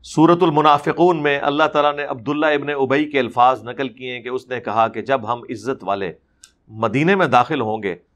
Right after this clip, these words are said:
तो मदीने से जलीलों को निकाल देंगे। किसे कहा जलील? अल्लाह के नबी अलैहिस्सलाम और उनके सहाबा को। फिर अल्लाह ने इस पे गुस्से का इजहार फरमाया कि बेशक इज्जत तो अल्लाह के लिए है,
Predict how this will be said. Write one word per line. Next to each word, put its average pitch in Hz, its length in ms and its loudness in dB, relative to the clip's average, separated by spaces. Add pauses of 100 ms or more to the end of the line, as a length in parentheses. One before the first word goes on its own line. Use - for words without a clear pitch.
(480)
तो 113 80 -2
मदीने 139 400 0
से 160 180 0
जलीलों 139 420 2
को 139 100 -4
निकाल 107 380 0
देंगे। 76 300 -18 (680)
किसे 160 220 0
कहा 175 220 4
जलील? 151 420 0 (580)
अल्लाह 139 200 2
के 143 100 -6
नबी 139 200 -2
अलैहिस्सलाम 156 460 0
और 135 120 0
उनके 135 200 -8
सहाबा 95 440 -4
को। - 200 -20 (540)
फिर 139 140 -2
अल्लाह 147 260 2
ने 147 100 0
इस 131 100 -4
पे 156 180 -2 (840)
गुस्से 147 300 0
का 165 120 2
इजहार 101 300 2
फरमाया 92 440 -8 (500)
कि 117 80 -2
बेशक 139 400 0 (920)
इज्जत 135 360 0
तो 175 60 2 (100)
अल्लाह 156 280 4
के 147 140 -6
लिए 120 240 -4
है, 92 180 -8